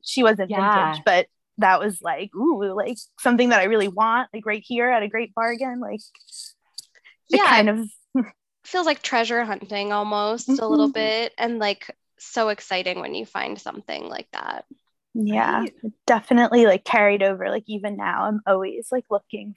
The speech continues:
Speaker 1: for, like, cool stuff for myself and then for, like, even clients, like, cool vintage pieces.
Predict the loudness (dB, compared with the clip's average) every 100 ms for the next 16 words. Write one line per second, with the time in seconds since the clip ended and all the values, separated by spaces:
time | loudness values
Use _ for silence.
0 | -8 -6 -6 -8 0 4 4 0 0 2
1 | 2 0 -16 _ -20 -20 -18 0 6 6
2 | 4 0 0 2 2 0 2 4 4 2
3 | -4 -4 -6 -4 0 0 -2 -8 -10 -10
4 | -12 -10 -8 0 0 0 -8 -16 -6 -6
5 | -6 -4 0 0 0 -2 0 -2 -4 -8
6 | -8 -4 -4 -4